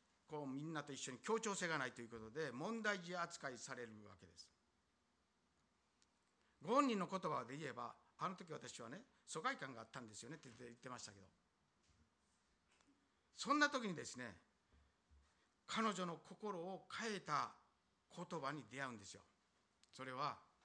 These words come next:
校長先生なんですね。校長先生が、「君は本当は良い子、良い子なんだよ」と言って、それを一日十回学校で言ってくれたって言うんですよ。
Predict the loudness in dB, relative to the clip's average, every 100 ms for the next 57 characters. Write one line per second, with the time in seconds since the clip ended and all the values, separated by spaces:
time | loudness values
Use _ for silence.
0 | -20 _ -4 -2 0 0 0 -2 -4 -6
1 | -10 -14 -18 _ _ _ _ _ _ _
2 | _ _ _ _ _ -8 -6 -4 -4 -6
3 | -8 -10 -12 -20 -20 _ _ _ _ _
4 | _ -2 0 2 4 2 2 -10 _ _
5 | _ 0 0 0 -6 -6 -4 -4 0 2
6 | 2 0 -4 0 2 4 4 4 0 -2
7 | -2 -4 -10 _ _ _ _ _ _ _
8 | _ _ -14 -14 -14 -10 -4 -2 -4 -8
9 | 4 4 4 0 -2 -4 -16 -20 -2 4
10 | 4 4 -2 2 2 2 -2 -2 -2 -4
11 | -6 -6 -8 -10 -10 -10